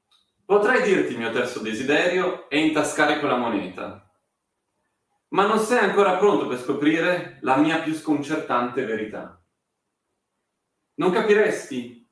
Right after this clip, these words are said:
Devi prima conoscere la storia della città di Abrandabid,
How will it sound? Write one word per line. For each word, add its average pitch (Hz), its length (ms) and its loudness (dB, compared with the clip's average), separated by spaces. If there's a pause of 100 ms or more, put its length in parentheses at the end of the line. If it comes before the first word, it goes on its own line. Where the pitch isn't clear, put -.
(160)
Devi 160 280 -2
prima 190 260 2
conoscere 185 500 2
la 156 120 -2
storia 165 320 0
della 147 220 0
città 190 400 -2
di 156 100 0
Abrandabid, 101 840 -4